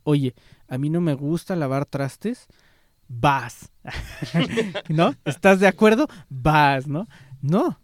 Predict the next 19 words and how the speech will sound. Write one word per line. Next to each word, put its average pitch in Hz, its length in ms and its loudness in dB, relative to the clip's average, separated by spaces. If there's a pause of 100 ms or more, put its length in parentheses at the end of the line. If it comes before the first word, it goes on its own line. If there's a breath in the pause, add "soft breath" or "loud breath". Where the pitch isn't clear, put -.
(360 soft breath)
yo 165 240 2
tuve 294 260 2
la 240 140 4
oportunidad 156 680 0
de 214 180 -4
decidir 170 800 -2
no 151 360 0
preguntarle 202 760 0
a 143 40 0
nadie 175 460 0 (540)
y 139 140 0
asumir, 160 800 0 (140)
lo 127 180 -6
cual 131 280 -8
está 123 220 -8
mal, 135 300 -8 (100)
que 123 160 -12
decía 127 300 -10
Abner, 135 240 -6